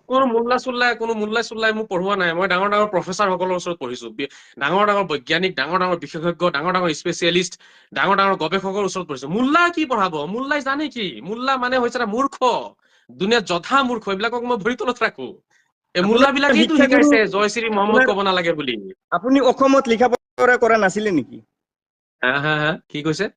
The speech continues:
Speaker 2: অসমত আপ-, আপুনি লিখা পঢ়া
Speaker 1: নাই।
Speaker 2: কৰা নাছিলে নেকি?
Speaker 1: নাই, নাই, নাই, নাই, নাই, মই অসমত লিখা পঢ়া কৰা নাই কিয়া। নাই
Speaker 2: ক্লাছ
Speaker 1: কৰা।
Speaker 2: ওৱান, টু, থ্ৰী?
Speaker 1: মই এইবোৰ অসমত পঢ়া নাই কিয়া।
Speaker 2: আপুনি পঢ়াই নাই?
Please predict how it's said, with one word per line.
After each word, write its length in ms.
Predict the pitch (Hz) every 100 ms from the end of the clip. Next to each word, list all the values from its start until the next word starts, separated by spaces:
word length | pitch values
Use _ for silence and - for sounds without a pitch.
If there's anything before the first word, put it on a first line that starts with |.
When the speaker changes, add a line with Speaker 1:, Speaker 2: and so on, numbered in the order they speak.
| _ -
Speaker 2:
অসমত 460 | 156 208 214 226 -
আপ-, 160 | 123 _ _ _ _ _
আপুনি 240 | 170 196 196
লিখা 280 | 165 160 170
পঢ়া 240 | 180 175 175
Speaker 1:
নাই। 140 | - 302
Speaker 2:
কৰা 180 | 147 143
নাছিলে 360 | 135 - 135
নেকি? 240 | 127 - -
Speaker 1:
নাই, 220 | 302 285
নাই, 120 | 262 240
নাই, 120 | 214
নাই, 240 | 196 185
নাই, 120 | 180
মই 120 | 190 226
অসমত 300 | 214 233 226
লিখা 180 | 214 214
পঢ়া 160 | 214
কৰা 200 | 285 262
নাই 120 | 117
কিয়া। 160 | - - _ 175
নাই 160 | 196
Speaker 2:
ক্লাছ 40 | 196
Speaker 1:
কৰা। 100 | 208
Speaker 2:
ওৱান, 800 | 208 - _ _ _ _ 220 214
টু, 140 | 220
থ্ৰী? 240 | 214 190 208 233 _ _ _ _ _ _ -
Speaker 1:
মই 100 | 220
এইবোৰ 180 | 247 254
অসমত 260 | 220 240 247
পঢ়া 160 | 202 175
নাই 160 | 131
কিয়া। 140 | - - _ - - _ _ _ _ _ _ _ _ -
Speaker 2:
আপুনি 160 | 220
পঢ়াই 320 | 220 220 233 220
নাই? 160 | 147